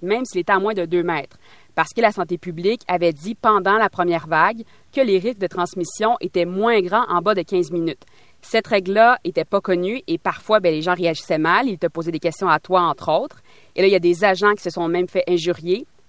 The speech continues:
Il y a même des citoyens qui ont porté plainte en déontologie. Et il y a un policier en Montérégie à qui j'ai parlé tantôt qui me dit qu'il le portait déjà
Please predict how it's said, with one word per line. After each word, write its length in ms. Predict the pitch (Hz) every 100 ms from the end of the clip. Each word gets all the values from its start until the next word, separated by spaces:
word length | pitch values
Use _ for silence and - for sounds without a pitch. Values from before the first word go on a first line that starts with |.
| -
Il 40 |
y 40 | 175
a 40 |
même 180 | 196 220
des 140 | 185
citoyens 720 | - - 285 - 226 208 233
qui 100 | -
ont 80 | 175
porté 260 | 175 - 175
plainte 220 | 202 208
en 100 | 175
déontologie. 720 | 170 160 175 165 151 180 294 - - - _ -
Et 60 |
il 40 | 185
y 60 |
a 20 |
un 80 | 190
policier 580 | 180 220 208 - 247 254 -
en 80 |
Montérégie 680 | 185 185 190 180 175 170 240 -
à 80 | 175
qui 160 | - 208
j'ai 100 | 190
parlé 240 | 175 202
tantôt 540 | 214 185 156 214 254 -
qui 100 | 190
me 100 | 180
dit 180 | 165 208
qu'il 140 | 214
le 80 | 180
portait 320 | 170 175 196
déjà 480 | 170 196 185 202